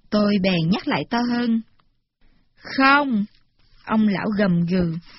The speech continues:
hay đúng hơn, rít lên qua lỗ mũi. "Các ngươi ở nơi nào đến thì trở về nơi ấy đi." "Joseph!" Từ phòng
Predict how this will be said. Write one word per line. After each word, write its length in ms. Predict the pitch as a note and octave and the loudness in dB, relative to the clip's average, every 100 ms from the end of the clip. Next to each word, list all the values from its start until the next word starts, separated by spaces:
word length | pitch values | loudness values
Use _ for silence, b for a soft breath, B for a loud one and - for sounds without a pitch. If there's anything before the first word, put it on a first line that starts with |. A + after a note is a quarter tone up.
| - | -16
hay 200 | - B3+ G#3+ | -4 0 2
đúng 200 | A3+ E4 | 0 -2
hơn, 340 | D4+ C4 B3 A#3+ B B - | -4 -2 -2 -4 B B -12
rít 340 | - - - | -6 -6 -2
lên 280 | A#3+ C4 B3+ | -2 0 -2
qua 160 | D4 | -2
lỗ 200 | B3+ D#3 | -2 0
mũi. 340 | A3+ A#3+ E3 C4+ G#4+ _ _ _ _ _ | -2 -2 -2 -4 -8 _ _ _ _ _
"Các 220 | D4 - | -2 0
ngươi 360 | C#4+ B3+ B3 A#3+ | 0 2 2 0
ở 220 | G#3 F3 | -2 -2
nơi 260 | B3 C4 B3+ | 0 0 2
nào 260 | A#3 F#3+ F3 | 2 2 0
đến 220 | F#3+ B3 B4+ _ - | 0 -2 -6 _ -6
thì 100 | G#3 | -2
trở 100 | F3+ G#3+ | 2 2
về 180 | A#3 G#3 | 2 2
nơi 160 | G3 B3+ | 2 2
ấy 140 | B3 D4+ | 0 0
đi." 160 | C#4 C4+ - _ _ _ - _ _ _ _ _ | 0 0 -4 _ _ _ -20 _ _ _ _ _
"Joseph!" 500 | - B3+ B3 C4+ E4 - _ _ _ _ _ _ _ | 0 0 2 0 -2 -6 _ _ _ _ _ _ _
Từ 140 | - F3 D#3+ - | -2 0 -2 -2
phòng 140 | E3+ | -4